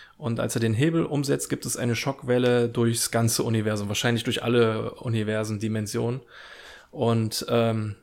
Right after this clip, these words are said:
er und Morty fangen an, grün zu leuchten. Und komischerweise, mit dem ersten Leuchten verschwinden die Mangelerscheinungen, die sie haben. Sie kriegen wieder volle Wangen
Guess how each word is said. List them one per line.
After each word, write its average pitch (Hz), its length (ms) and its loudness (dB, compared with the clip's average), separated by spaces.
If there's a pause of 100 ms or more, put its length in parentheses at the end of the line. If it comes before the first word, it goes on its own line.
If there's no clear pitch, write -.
(140)
er 165 400 4 (200)
und 123 260 -4
Morty 165 680 2
fangen 151 460 -2
an, 131 420 0
grün 127 240 6
zu 127 180 2
leuchten. 113 600 2 (100)
Und 120 180 -4
komischerweise, 165 920 4 (440)
mit - 140 0
dem 127 80 4
ersten 220 340 4
Leuchten 151 540 4 (100)
verschwinden 160 760 0
die 135 480 2 (680)
Mangelerscheinungen, 110 760 4
die 110 80 0
sie 110 140 0
haben. 123 260 2
Sie 127 80 -4
kriegen 127 240 -4
wieder 127 160 4
volle 113 320 0
Wangen 143 300 0